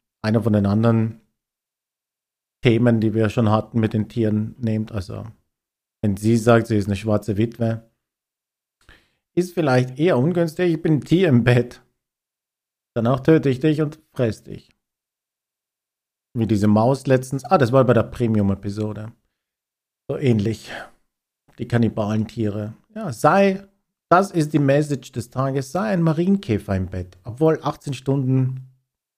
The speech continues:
da trocknet auch jeglicher Fluss aus. Irgendwann ist vielleicht auch nicht die beste Methode. Ich hoffe, wir haben, ihr habt viel gelernt. Ich hab mit euch mitgelernt. Das wusste ich auch nicht vorher. Seht ihr? Wir haben viele Dinge gelernt,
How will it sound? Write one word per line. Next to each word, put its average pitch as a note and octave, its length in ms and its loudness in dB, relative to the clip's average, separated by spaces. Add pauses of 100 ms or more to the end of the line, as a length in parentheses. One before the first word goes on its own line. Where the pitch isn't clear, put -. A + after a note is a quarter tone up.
(220)
da C3 260 2
trocknet B2 500 0
auch G#2 120 2
jeglicher A#2 460 2
Fluss B2+ 360 0
aus. A#2 380 -2 (220)
Irgendwann A2 600 -2 (500)
ist B2 160 -6
vielleicht G#2+ 240 0
auch G#2 120 0
nicht G#2 180 -2
die G#2+ 40 -6
beste G#2 360 -12
Methode. G#2 340 -2
Ich G#2 140 -2
hoffe, C#3+ 280 0
wir C3+ 140 2
haben, C3+ 320 0 (800)
ihr E3+ 380 2
habt D#3 220 -2
viel G#3 200 2
gelernt. F#3+ 380 0
Ich G#3 180 -2
hab G3+ 140 0
mit A#3 260 0
euch G#3+ 240 0
mitgelernt. C#3 580 0
Das D3 160 -2
wusste G#3 300 -2
ich G3+ 140 -4
auch G3+ 200 -4
nicht D#3+ 200 -6
vorher. A2+ 280 -4
Seht C#3 300 -4
ihr? G3+ 240 -4 (1800)
Wir C#3+ 100 2
haben E3 220 0
viele G#3 320 4
Dinge F#3 320 2
gelernt, D3+ 600 -2